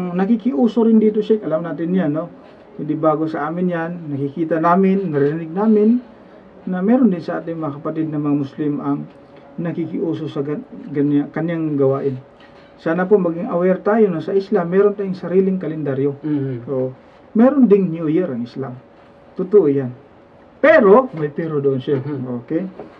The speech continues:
Speaker 1: Baka naman ma-misunderstood. Ah, sakaling itatanong nyo sa amin, meron din bang New Year sa Islam? Opo, meron. Meron pong New Year sa Islam. Pero, umuulan ka ng love, Sheikh, oh.
Speaker 2: Mm.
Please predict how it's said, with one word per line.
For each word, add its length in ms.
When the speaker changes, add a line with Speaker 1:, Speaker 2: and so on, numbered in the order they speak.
Speaker 1:
Baka 180
naman 280
ma-misunderstood. 800
Ah, 220
sakaling 480
itatanong 480
nyo 60
sa 180
amin, 240
meron 320
din 220
bang 180
New 240
Year 160
sa 140
Islam? 340
Opo, 380
meron. 580
Meron 480
pong 400
New 220
Year 320
sa 120
Islam. 460
Pero, 600
umuulan 580
ka 100
ng 220
love, 220
Sheikh, 260
oh. 160
Speaker 2:
Mm. 200